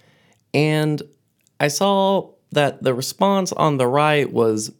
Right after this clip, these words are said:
mixed to how people respond to it. You have a, a very small portion of people on the far right who, you know,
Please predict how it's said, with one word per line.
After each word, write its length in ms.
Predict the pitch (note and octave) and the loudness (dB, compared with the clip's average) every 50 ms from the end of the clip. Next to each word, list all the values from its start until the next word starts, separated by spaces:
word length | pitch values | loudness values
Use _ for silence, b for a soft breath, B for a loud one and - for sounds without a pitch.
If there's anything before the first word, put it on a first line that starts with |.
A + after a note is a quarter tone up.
| _ | _
mixed 580 | - C#3 D#3 E3+ F#3 F3+ E3+ D#3+ - - - - | -4 -2 0 2 2 2 0 -2 -4 -6 -4 -2
to 100 | D3+ D3 | -2 -2
how 360 | C#3 D3 C#3 C#3 C3+ C3 C3+ B B B B B B _ | -2 0 0 0 0 -2 -4 B B B B B B _
people 360 | - - C#3 C3+ - B2+ A#2+ A#2+ | -2 0 0 0 0 0 0 0
respond 560 | B2 A#2+ - - - B2 B2 B2 B2 B2 A#2 | -2 -4 -4 -2 -2 0 0 0 -2 -2 -4
to 240 | - - B2+ B2 B2 | -4 -4 -2 0 0
it. 240 | B2 A#2+ - b b b b b b - | 0 -2 -4 b b b b b b -4
You 140 | - C3+ D3 | 0 0 2
have 240 | D3 C#3 C3 A2+ A2+ - - - _ _ _ | 2 2 0 -2 -4 -8 -10 -12 _ _ _
a, 220 | - A#2 A2 - - | 0 2 2 0 -2
a 140 | - - A2 | -2 -4 -4
very 400 | G#2+ A2 C3+ C#3+ D3 C#3+ C3 A#2 | 0 0 2 2 2 2 0 0
small 500 | - - - - A#2+ A#2 A2+ A#2 A2+ A2+ | 0 -2 -2 -2 0 0 0 0 0 -2
portion 500 | - - - A#2+ A#2 A2+ - - - A#2+ | -6 -6 -4 -2 -2 -2 -2 -4 -6 -6
of 100 | A#2 - | -6 -4
people 420 | - A#2+ A#2 A#2 - B2 A#2+ A#2 - | -6 -6 -6 -6 -6 -6 -6 -6 -4
on 160 | - G#2+ G#2+ | -4 -4 -4
the 80 | - | -4
far 400 | - - - B2 A#2+ A#2+ A#2+ A#2 | -6 -4 -2 0 0 2 0 0
right 360 | A2+ A2 A2 A2 A2 G#2+ G#2+ - | 0 -2 -2 0 0 -2 -2 -4
who, 460 | - - A#2+ A#2+ D3 A#2+ G#2 G#2+ b b b b b b _ | -2 -2 0 0 0 -2 -4 -6 b b b b b b _
you 180 | - A#2+ A#2+ | -2 -2 0
know, 440 | G#2+ G#2+ G#2+ - - - - - - | 0 0 -2 -4 -4 -6 -6 -8 -12